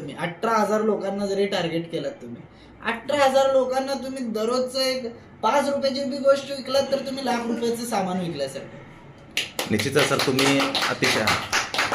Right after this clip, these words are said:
Speaker 2: अतिशय कमी वयामध्ये, ज्या वयामध्ये करिअर काय असतं हे आजच्या तरुणाला माहीत नाही, असं ते करिअरची सुरुवात केली आहे. निश्चितच माझ्या चॅनलच्या वतीने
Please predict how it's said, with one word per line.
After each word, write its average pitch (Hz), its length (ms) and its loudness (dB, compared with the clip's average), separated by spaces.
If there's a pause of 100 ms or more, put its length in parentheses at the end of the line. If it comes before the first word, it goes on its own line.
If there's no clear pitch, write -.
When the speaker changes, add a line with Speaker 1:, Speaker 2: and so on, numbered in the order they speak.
Speaker 2:
अतिशय 131 360 2 (100)
कमी 135 180 6
वयामध्ये, 131 460 4 (840)
ज्या 127 220 8
वयामध्ये 127 480 4
करिअर 151 420 6
काय 160 240 6
असतं 151 180 0
हे 147 60 4
आजच्या 139 300 4
तरुणाला 127 360 4
माहीत 113 220 0
नाही, 123 140 -2
असं 113 160 -6
ते 117 160 -12
करिअरची 110 320 -2
सुरुवात 98 340 0
केली 98 140 -2
आहे. 123 100 -6
निश्चितच 101 400 -6
माझ्या 101 220 -4
चॅनलच्या 98 400 -2
वतीने 95 340 -2